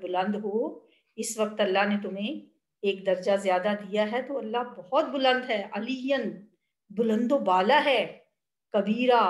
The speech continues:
बहुत बड़ा है। ये ना समझो कि हम अगर इस वक्त, अ, upper hand है हमारा, जैसे कि हमने पीछे पढ़ के आए हैं कि मर्दों को अल्लाह ने एक दर्जा औरत के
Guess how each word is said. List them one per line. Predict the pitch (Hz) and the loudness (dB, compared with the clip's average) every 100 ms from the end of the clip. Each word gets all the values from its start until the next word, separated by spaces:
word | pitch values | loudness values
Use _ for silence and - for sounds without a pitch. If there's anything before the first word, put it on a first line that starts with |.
| 175 | 0
बहुत | - 240 226 202 | -6 -6 -6 -6
बड़ा | 180 185 220 | -4 0 0
है। | 202 185 180 - _ _ _ _ _ _ _ _ _ _ _ _ _ _ _ _ _ _ _ _ _ _ - | -2 -6 -10 -18 _ _ _ _ _ _ _ _ _ _ _ _ _ _ _ _ _ _ _ _ _ _ -10
ये | 202 226 | -2 2
ना | 302 | 2
समझो | 302 247 208 185 - - _ _ _ - | 2 2 2 0 -2 -14 _ _ _ -8
कि | 208 | -4
हम | 208 233 247 - | 0 2 0 -2
अगर | 185 196 196 - - | 0 2 0 -2 -16
इस | - - | -16 -6
वक्त, | 190 - - _ _ _ _ _ _ _ - | -6 -8 -20 _ _ _ _ _ _ _ -6
अ, | 175 170 165 | -4 -4 -6
upper | 196 226 | -2 -2
hand | 214 202 196 202 | -2 -4 -2 -2
है | 196 180 | -4 -6
हमारा, | 170 165 190 | -6 -4 -4
जैसे | - 247 220 | -4 -6 -6
कि | 202 | -10
हमने | 175 175 | -10 -12
पीछे | 180 - | -16 -18
पढ़ | 190 202 | -6 -4
के | 226 220 | -2 -2
आए | 165 175 | -2 -4
हैं | 190 240 - _ _ _ - | -12 -16 -20 _ _ _ -10
कि | |
मर्दों | 185 180 175 185 | -4 -4 -4 -6
को | 190 | -4
अल्लाह | 180 180 | -4 -4
ने | 208 - | -4 0
एक | 214 202 208 | 4 4 2
दर्जा | 185 175 190 196 - | -6 -8 -6 -8 -8
औरत | 180 185 180 - | -8 -8 -8 -8
के | 233 | -10